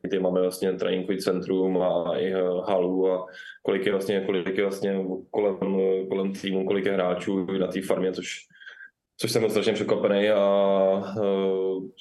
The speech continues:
tady se vlastně pro ty mladý kluky to je úplně super. Myslím si, že tady si, tady se můžou zlepšovat, asi mají,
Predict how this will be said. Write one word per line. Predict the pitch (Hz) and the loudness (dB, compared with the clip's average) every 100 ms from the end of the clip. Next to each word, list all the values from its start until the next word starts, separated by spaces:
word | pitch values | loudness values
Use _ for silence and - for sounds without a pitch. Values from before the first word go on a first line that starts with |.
| - | -4
tady | 101 98 | -2 0
se | |
vlastně | 101 92 101 98 95 95 | -2 2 2 4 2 2
pro | 110 | 0
ty | 107 110 | 2 2
mladý | 101 101 | 2 0
kluky | 107 101 101 | -2 -2 0
to | 101 | 0
je | |
úplně | 95 98 98 | 2 0 0
super. | 95 92 95 | -4 -4 -4
Myslím | 95 98 | -4 -6
si, | 95 | -4
že | 98 | -2
tady | 98 95 | 0 0
si, | 95 98 95 | -2 -4 0
tady | 98 | -2
se | 95 | 0
můžou | 98 95 95 | 0 0 0
zlepšovat, | 92 - 101 95 | 0 0 0 0
asi | 95 - 98 | 0 -2 0
mají, | 92 95 95 92 | 0 0 0 -4